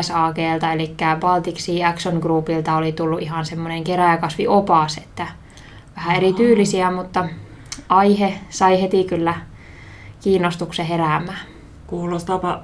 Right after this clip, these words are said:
Speaker 2: mielenkiintoiselta aiheelta.
Speaker 1: Kyllä.
Speaker 2: Ja sitten pieni varoituksen sana kuulijalle, että sitten tässä loppuvaiheessa niin tuota, puhutaan sitten tuosta karjanlannasta.
Speaker 1: Kyllä. Täyttä asiaa karjanlannasta.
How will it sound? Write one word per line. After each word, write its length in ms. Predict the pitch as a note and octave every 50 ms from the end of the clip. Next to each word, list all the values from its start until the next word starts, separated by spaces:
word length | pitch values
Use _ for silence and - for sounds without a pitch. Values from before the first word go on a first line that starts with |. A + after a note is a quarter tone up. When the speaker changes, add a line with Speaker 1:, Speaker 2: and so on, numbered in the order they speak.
| - - - - -
Speaker 2:
mielenkiintoiselta 960 | G#3 A3+ A#3 G#3+ F#3+ E3 D#3 C3+ C#3+ D3+ - D#3+ D#3 D3+ D#3+ D3+ D3+ E3 D3
aiheelta. 520 | A2+ D#3 F3+ F3 D#3+ D#3 D#3+ D3 - D#3+ - - - - - - - -
Speaker 1:
Kyllä. 440 | G#3 G3 F#3 E3+ E3 E3 E3 E3 E3 - - - - - -
Speaker 2:
Ja 60 | E3
sitten 280 | D#3 F3+ F3 E3+ E3+ E3+
pieni 340 | E3+ E3+ F3 F3+ F#3 F#3+ F3
varoituksen 600 | F#3 G#3 G#3 G3+ F#3 - E3+ D#3+ - - F3 D#3+
sana 420 | F3 F#3 F#3 F3 D#3 D3+ - - - - - - - - -
kuulijalle, 680 | D#3+ D#3+ E3+ E3+ E3+ E3 D#3 D3 D3 D3 D3+ D3 -
että 220 | A2 - - D3 D3+
sitten 380 | - F3 E3 - D3+ - - - - - - -
tässä 300 | - E3 D#3+ - E3 D#3
loppuvaiheessa 800 | - F#3 F#3 - E3+ D#3+ D#3+ E3 E3 E3 E3 D#3 E3+ D#3+ D#3+ E3
niin 160 | D#3+ D#3+ D#3
tuota, 400 | D#3+ E3 D#3+ D#3+ E3 E3 E3 E3 D#3+ - -
puhutaan 460 | E3 E3 E3 E3 E3 F3 E3+ E3 E3
sitten 280 | E3 E3+ - - -
tuosta 300 | - - D#3 D#3+ D#3 -
karjanlannasta. 840 | - G#3+ B3+ C4+ A#3+ G#3+ F3+ D#3 D3 C#3+ D3 D3+ D3 D#3 - - F3+ - - F3 D#3 - - - - - - - -
Speaker 1:
Kyllä. 500 | G#3 G3 F#3 E3+ D#3 D#3 D#3+ D#3 D#3+ E3 - - - - - - - - - -
Täyttä 380 | - G#3 G#3+ G#3+ G#3+ - F#3 -
asiaa 340 | F3 E3+ G3+ F#3 F3 E3+ E3
karjanlannasta. 840 | E3+ F3+ F3+ F3 E3+ E3+ - - G3+ F#3+ G3 G#3 G3+ - - -